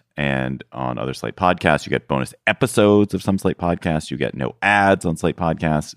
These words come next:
We have a great bonus segment teed up this week. We got a listener question.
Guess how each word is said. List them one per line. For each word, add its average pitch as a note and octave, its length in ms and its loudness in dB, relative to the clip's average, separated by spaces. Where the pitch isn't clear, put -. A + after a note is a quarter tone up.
We A2+ 60 -4
have C3+ 80 -2
a C#3+ 60 -2
great E2 400 2
bonus D#2 260 2
segment C2+ 380 0
teed - 180 -2
up B1+ 200 0
this - 240 -8
week. A#1+ 320 -6
We D#2+ 100 -6
got G#2+ 140 2
a G#2+ 60 4
listener G2 420 2
question. - 680 -4